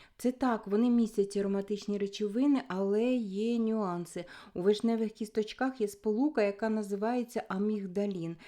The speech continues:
І це речовина, яка при розщепленні, е, утворює отруйний компонент. В малих кількостях це не страшно. А якщо настоянка зріє довго, то, е, ризик зростає.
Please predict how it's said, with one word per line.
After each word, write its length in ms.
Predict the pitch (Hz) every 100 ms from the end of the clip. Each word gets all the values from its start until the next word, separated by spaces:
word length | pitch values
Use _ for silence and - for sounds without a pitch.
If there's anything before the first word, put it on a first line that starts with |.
| - -
І 80 | 196
це 180 | - 233
речовина, 720 | 226 - 226 220 233 262 311 - -
яка 680 | 190 208 208 233 233 233 233 - _ -
при 180 | 220
розщепленні, 720 | 214 214 - 269 277 202 196 196
е, 60 | 196
утворює 800 | 196 196 196 196 208 254 254 247
отруйний 760 | - 185 214 214 214 214 208 -
компонент. 640 | 196 196 208 190 175 165
В 80 | 175
малих 320 | 208 254 330
кількостях 580 | - 226 202 185 - 185 -
це 180 | 208
не 120 | 220 262
страшно. 520 | - 190 165 - 156 - - - - -
А 180 | 190
якщо 340 | 202 226 226 247
настоянка 600 | 240 233 247 240 233 226
зріє 360 | 220 233 233 233
довго, 580 | 233 285 302 247 247 233 _
то, 480 | 214 220 226 220 220 - - -
е, 440 | 202 202 202 202 196 -
ризик 480 | 196 208 233 247 240
зростає. 760 | 185 226 220 190 170 160 175